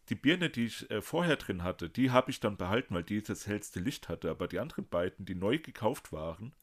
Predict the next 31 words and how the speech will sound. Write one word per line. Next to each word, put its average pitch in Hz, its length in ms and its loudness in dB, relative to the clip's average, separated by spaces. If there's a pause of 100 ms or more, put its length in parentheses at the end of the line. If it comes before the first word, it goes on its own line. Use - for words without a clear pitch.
(160)
die 80 100 -8
waren 92 240 -4
irgendwie 104 320 -4
dunkler 123 600 -2
und - 340 -10 (180)
auch - 240 -2
gelblicher 98 580 2
anstatt 80 380 -8
weiß. 95 360 0 (140)
Also 107 300 4
auch 107 260 4
da 117 160 8
gibt's - 240 -4
irgendwie 107 360 -2
Differenzen, 85 840 -4
ich - 120 -10
weiß 78 300 -4
nicht. 80 340 -10
Und 92 120 -4
das 98 120 0
ist 90 80 -8
ja, 101 160 8
das 90 200 -4
ist 98 60 -4
ja 82 240 4
Technik, - 500 -4
das 80 120 -4
muss 85 160 -8
ja 85 100 0
eigentlich 85 340 -4
immer 95 320 2